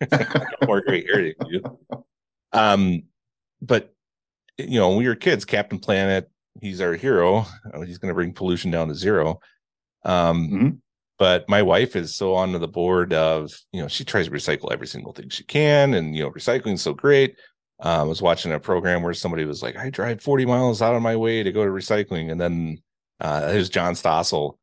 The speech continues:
Speaker 1: interviewed the recycling place she goes to,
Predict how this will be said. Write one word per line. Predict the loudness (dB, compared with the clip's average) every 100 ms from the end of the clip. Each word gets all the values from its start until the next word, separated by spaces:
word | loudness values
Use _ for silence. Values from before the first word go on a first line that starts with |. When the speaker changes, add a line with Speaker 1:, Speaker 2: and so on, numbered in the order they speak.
| _ _ _ _ -4
Speaker 1:
interviewed | -2 -2 -4 -4
the | -6
recycling | -8 -2 -2 0 -4 -4
place | -2 -2
she | -4 -8 -2
goes | -2 -2
to, | -4 -6 -8